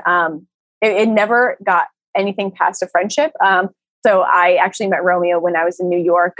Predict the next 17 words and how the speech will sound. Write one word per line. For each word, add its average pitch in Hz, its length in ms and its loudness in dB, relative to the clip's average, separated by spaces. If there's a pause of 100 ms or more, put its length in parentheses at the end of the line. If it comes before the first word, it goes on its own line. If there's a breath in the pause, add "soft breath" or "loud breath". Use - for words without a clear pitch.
um, 160 220 -2
with 196 120 -2 (140)
Kira. 185 300 0 (420)
And 208 180 0
so 185 580 2 (120)
I 185 80 2
had 196 180 -2
met 190 240 -2
him, 190 220 -2
we 185 80 -2
had, 180 120 -2
like, 185 120 -2
met 170 180 -4
him 185 120 -2
the 185 80 -4
same 175 280 -2
day. 165 460 0